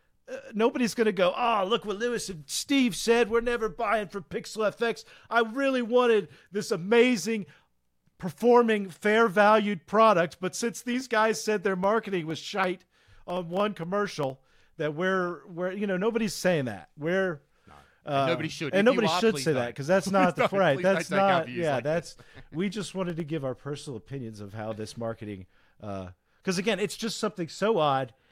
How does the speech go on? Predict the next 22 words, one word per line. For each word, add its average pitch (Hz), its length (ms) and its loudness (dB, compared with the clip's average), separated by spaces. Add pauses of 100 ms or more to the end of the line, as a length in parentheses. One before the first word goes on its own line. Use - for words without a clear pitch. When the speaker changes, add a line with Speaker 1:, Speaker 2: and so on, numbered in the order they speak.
(200)
Speaker 1:
that 160 360 2 (240)
a-, 147 200 -8
at 160 100 -6
the 156 80 -8
same 170 200 -2
time, 160 280 -2
it 135 40 -2
is, 139 200 -4 (220)
it 147 140 -4
is 151 280 -6
interesting 147 480 -8
that 127 240 -6
you 139 80 -12
can 123 160 -8
get, 139 360 -2 (460)
uh, 117 380 -8
uh, 131 140 -8
plenty 151 300 -6
of 135 100 -6
people 131 260 -6
to 123 60 -4
actually 123 380 -6